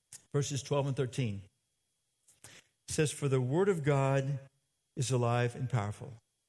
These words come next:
And the word of God has two meanings. One is, uh, the Bible, Scripture. The other is Jesus. And both could be meant here. The word of God is alive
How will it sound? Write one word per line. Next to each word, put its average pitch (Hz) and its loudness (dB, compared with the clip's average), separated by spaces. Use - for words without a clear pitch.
And 123 -2
the 131 0
word 165 2
of 165 0
God 151 2
has 143 0
two - -2
meanings. 165 -4
One 143 2
is, 151 -2
uh, 123 -4
the 127 -2
Bible, 139 0
Scripture. - -4
The 135 4
other 143 2
is 127 0
Jesus. 120 -4
And 123 0
both 139 2
could 143 -2
be 147 0
meant 151 -2
here. 120 2
The 117 -4
word 147 0
of 151 -2
God 143 2
is 143 0
alive 123 2